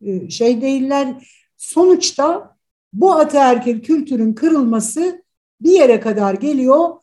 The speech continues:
Bir yerden sonra hele erkek ekonomik olarak şeyse, aciz kalmışsa, hele, e, zayıfsa, hele şuysa buysa ona baş kaldıran kadınla onu öldürmesi lazım. Yoksa kendisinin intihar etmesi lazım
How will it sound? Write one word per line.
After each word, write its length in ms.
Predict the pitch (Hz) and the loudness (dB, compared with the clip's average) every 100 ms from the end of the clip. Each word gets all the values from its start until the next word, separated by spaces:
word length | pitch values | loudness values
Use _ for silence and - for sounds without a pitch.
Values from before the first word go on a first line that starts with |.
| _ - | _ 2
Bir 80 | 349 | 4
yerden 440 | 339 262 226 226 | 4 2 0 -4
sonra 340 | 220 262 240 196 | -4 -2 0 0
hele 200 | 302 339 | -2 -2
erkek 520 | 240 226 - 208 214 | -2 -6 -6 -8 -8
ekonomik 440 | 220 254 277 294 | -10 -6 -4 -2
olarak 420 | 254 226 240 247 | 0 0 -2 -4
şeyse, 520 | - 220 196 - 156 135 _ _ _ _ _ _ | -6 -6 -6 -8 -14 -16 _ _ _ _ _ _
aciz 420 | 208 220 214 247 | 0 2 2 -4
kalmışsa, 720 | - 220 208 214 - 175 131 - _ _ | -4 -2 0 -2 -6 -14 -16 -18 _ _
hele, 300 | 311 339 311 | 0 2 0
e, 500 | 285 - 202 208 196 | -2 -10 -14 -16 -10
zayıfsa, 600 | 185 240 277 - - 170 | 2 4 2 -2 -8 -8
hele 300 | 202 339 330 | 0 2 2
şuysa 460 | - 311 - 226 233 | -2 -6 -4 -4 -4
buysa 440 | 269 - 294 339 _ _ - | -6 -8 -12 -14 _ _ -2
ona 280 | 339 294 | 2 4
baş 240 | 262 277 262 | 4 2 -2
kaldıran 640 | 220 196 185 190 180 170 | -6 -6 -4 -2 -2 -4
kadınla 1500 | 277 254 311 359 - _ _ _ _ _ _ 202 254 339 - 247 | -4 -2 0 -2 -6 _ _ _ _ _ _ 0 2 2 0 0
onu 340 | 269 339 330 | 4 4 4
öldürmesi 640 | 226 247 240 277 294 302 349 | 4 4 4 2 0 0 0
lazım. 320 | 277 220 240 | 0 0 0
Yoksa 260 | 277 370 - | -2 -2 -2
kendisinin 560 | 311 294 285 - 339 | 2 2 2 -2 2
intihar 420 | 320 269 285 311 | 2 4 2 4
etmesi 500 | 302 202 180 170 - | 4 2 -2 -12 -14
lazım 300 | 139 120 120 | -18 -18 -20